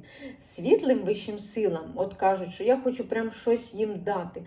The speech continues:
Не потрібно їм просто щось давати. Просто можна вийти, на до-, не дорогу не треба виходити, на,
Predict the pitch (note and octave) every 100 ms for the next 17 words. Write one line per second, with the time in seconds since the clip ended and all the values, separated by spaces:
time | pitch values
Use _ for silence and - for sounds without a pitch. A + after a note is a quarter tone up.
0 | - - - - G3+ A#3 A3+ G3 F#3+ A#3+
1 | G#3+ G3+ F3 F3 F#3 - F#3 - F3+ F3
2 | F3 E3+ E3 - - A3 G#3+ G3+ - E3+
3 | F3 E3+ F3+ F#3+ A#3+ F#3 - - - F#3+
4 | G3+ F#3+ F#3 F3+ G3+ F#3+ F3+ F3+ E3+ E3+
5 | E3+ E3+ - F3+ F#3 G3 - F#3+ F3+ F3
6 | F3+ G3 B3